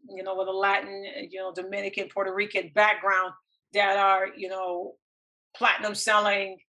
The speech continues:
art, you know, hip hop artists. And so Big Pun was the first one to do so. And then Fat Joe being the second one with, with his albums and such. And so, um,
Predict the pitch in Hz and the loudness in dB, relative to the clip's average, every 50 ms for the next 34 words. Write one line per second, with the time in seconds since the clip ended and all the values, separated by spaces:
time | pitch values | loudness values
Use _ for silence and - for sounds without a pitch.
0 | _ _ _ _ _ _ _ _ _ _ - 220 214 214 - - 196 185 185 196 | _ _ _ _ _ _ _ _ _ _ 2 4 6 6 6 4 0 -2 -4 -4
1 | 196 185 190 190 - 226 220 - 226 202 190 - - 208 214 220 208 175 170 165 | -2 -2 -2 -2 -2 -4 -2 2 4 4 4 2 2 4 4 4 4 2 -2 -6
2 | - - - - _ _ - 185 202 202 196 190 185 185 180 - - 190 180 175 | -10 -12 -14 -14 _ _ -8 -4 -2 0 0 0 0 -2 -4 -4 -2 -2 -2 -2
3 | 156 - 220 214 214 - 220 226 226 226 214 202 202 202 175 185 - 208 208 190 | 0 0 0 0 0 0 0 0 0 0 -2 -4 -6 -6 -8 -4 0 2 2 2
4 | - - 196 196 190 185 185 170 - 208 214 214 - - 196 185 180 180 180 180 | 0 -2 -2 -4 -4 -4 -6 -6 -4 -4 -2 -2 -2 0 0 2 2 0 -2 -4
5 | 175 180 - 190 185 185 180 - 190 185 185 - - 190 175 170 175 185 180 175 | -6 -4 -4 -4 -4 -4 -4 -2 -2 -2 -2 -2 -4 -4 -4 -4 -6 -8 -8 -8
6 | 180 165 - - 196 - - 185 175 175 180 180 180 175 170 170 180 175 170 - | -8 -6 -4 -4 -4 -4 -6 -10 -10 -10 -10 -10 -12 -12 -8 -8 -6 -8 -8 -10
7 | _ _ - _ _ _ - 185 190 185 180 - - - 196 190 185 190 170 165 | _ _ -20 _ _ _ 0 0 0 0 -2 -2 2 4 4 4 2 0 -4 -10
8 | 175 165 - 180 170 160 165 - 180 175 - - 190 180 170 - - - - _ | -10 -8 -6 -6 -6 -6 -8 -10 -12 -6 -2 0 0 0 -2 -6 -14 -20 -20 _
9 | _ - - 214 226 220 226 214 214 - - | _ 2 4 6 8 8 8 6 4 0 -10